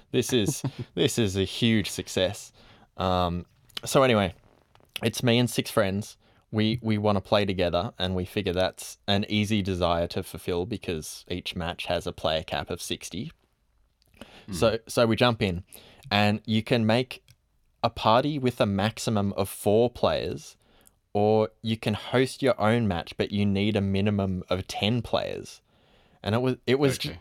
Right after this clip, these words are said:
Speaker 1: it was just a super basic, like, "What the fuck?" moment. Why is some-,
Speaker 2: Right.
Speaker 1: why is something that feels so basic so difficult to achieve?
Speaker 2: Yeah.
Speaker 1: Um,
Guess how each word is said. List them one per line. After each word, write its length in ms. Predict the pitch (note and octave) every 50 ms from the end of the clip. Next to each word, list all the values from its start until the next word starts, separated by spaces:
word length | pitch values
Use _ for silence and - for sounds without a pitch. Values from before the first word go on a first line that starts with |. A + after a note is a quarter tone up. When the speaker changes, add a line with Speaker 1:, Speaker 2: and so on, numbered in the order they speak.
| - _
Speaker 1:
it 60 | B2 C3+
was 160 | D#3+ C3+ -
just 240 | - F3 - - F3+
a 40 | E3+
super 400 | - - - D#3+ D#3 - D#3 G#2+
basic, 480 | - G2 G#2+ A#2 - - A#2 - -
like, 220 | F#2+ F#2+ G2+ - -
"What 160 | G#2 G#2+ - -
the 60 | C#3
fuck?" 400 | - - - B2+ - - - -
moment. 400 | F#2 F2 E2+ D2+ D#2 C#2 - - _ _ - - - _ _ _ _
Why 220 | F#2+ G2+ A#2 C#3
is 140 | C#3 - -
some-, 120 | - D#3
Speaker 2:
Right. 120 | D3 - -
Speaker 1:
why 220 | G2+ A2 B2 C#3+
is 100 | D#3+ -
something 380 | - F#3+ E3 D#3 - D#3 D3+ -
that 140 | - - -
feels 300 | - - A#2 A#2 A2 -
so 360 | - - - A2+ G#2+ A#2+ A#2+
basic 500 | G#2+ - F#2+ G2+ G#2+ - - - - -
so 420 | - - - - G2 G2 G#2 G2+
difficult 580 | G2 - - F2+ E2+ - G2+ - F#2+ F2+ - -
to 140 | - - F2
achieve? 640 | D2+ - - - F#2 F#2 E2 C#2 A#1 - - - - _ _ _ - - _ _
Speaker 2:
Yeah. 260 | - E2 D#2+ D2+ D2 E2 F2 F2 F2 F2 F2
Speaker 1:
Um, 200 | F2 F2 F2 -